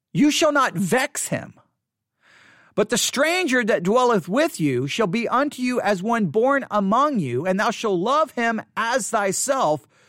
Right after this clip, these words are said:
"For you are strangers in the land of Egypt. I am the Lord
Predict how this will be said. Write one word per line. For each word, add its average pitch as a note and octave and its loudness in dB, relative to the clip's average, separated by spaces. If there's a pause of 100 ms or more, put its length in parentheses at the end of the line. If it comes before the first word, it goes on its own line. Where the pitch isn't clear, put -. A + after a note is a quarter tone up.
(120)
"For G#3 2
you B3+ 0
are D#4 2
strangers A3+ -2
in A3 -2
the G#3+ 0
land G3+ 2
of F#3 -2
Egypt. F#3+ -2 (140)
I A3 2
am G#3+ -2
the G3+ 0
Lord A3 0